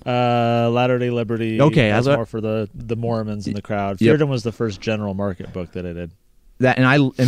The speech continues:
Speaker 2: mean, and even Latter-day Liberty and then Latter-day Responsibility was the other
Speaker 1: Yeah,
Speaker 2: one, right?
Speaker 1: yeah.
Speaker 2: Uh, but, uh, Feardom, I mean, it was, it was am-, it was ama-, a-, anyway,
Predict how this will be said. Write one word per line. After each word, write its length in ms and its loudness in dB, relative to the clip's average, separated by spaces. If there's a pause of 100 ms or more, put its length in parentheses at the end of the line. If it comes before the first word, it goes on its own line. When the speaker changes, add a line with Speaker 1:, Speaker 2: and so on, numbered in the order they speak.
Speaker 2:
mean, 440 4
and 300 2
even 200 4
Latter-day 460 4
Liberty 480 0
and 100 2
then 100 2
Latter-day 240 4
Responsibility 680 2
was 100 0
the 60 4
other 100 2
Speaker 1:
Yeah, 60 4
Speaker 2:
one, 100 2
right? 200 2
Speaker 1:
yeah. 340 -6
Speaker 2:
Uh, 260 4
but, 400 4 (300)
uh, 160 2
Feardom, 760 4
I 40 -4
mean, 220 4
it 40 6
was, 300 2
it 100 4
was 120 4
am-, 160 4
it 120 2
was 120 4
ama-, 220 6
a-, 180 2
anyway, 280 4